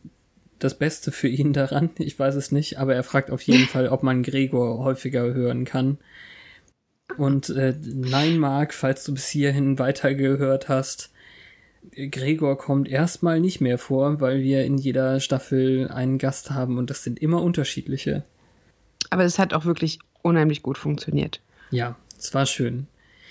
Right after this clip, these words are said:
Speaker 1: Deswegen verwundert es uns eigentlich nicht, dass Gregor wieder der Erste war,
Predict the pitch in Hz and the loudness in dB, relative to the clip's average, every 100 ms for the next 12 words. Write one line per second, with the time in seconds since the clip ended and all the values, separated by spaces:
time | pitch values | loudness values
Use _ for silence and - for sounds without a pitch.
0 | - - 156 - 170 170 175 170 170 143 | -16 -2 -2 0 0 2 2 2 0 0
1 | 156 165 156 143 - - 143 139 - 135 | 2 2 0 -4 -6 -4 0 0 0 0
2 | 135 135 127 147 185 - - 147 - - | 0 -2 -2 0 -2 -2 -6 -4 -4 -4
3 | 143 151 147 143 139 139 147 - _ _ | 0 0 2 2 2 2 -2 -6 _ _
4 | _ _ - - 135 175 180 160 156 147 | _ _ -18 -4 0 2 2 2 0 0
5 | 151 156 - 127 123 127 156 | -2 0 -2 -2 -2 0 0